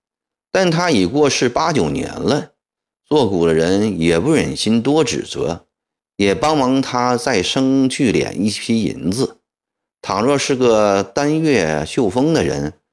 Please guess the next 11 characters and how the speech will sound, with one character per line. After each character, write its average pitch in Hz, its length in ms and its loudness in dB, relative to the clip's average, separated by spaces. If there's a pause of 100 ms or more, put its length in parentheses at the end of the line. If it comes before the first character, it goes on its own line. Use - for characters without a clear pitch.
(140)
他 95 220 -6
的 95 80 0
子 71 200 -8
孙 92 380 -2
再 151 200 -2
有 73 200 -2
心 71 340 -4 (440)
也 71 180 -2
是 73 360 -2
空 113 360 -2
的。” - 180 -6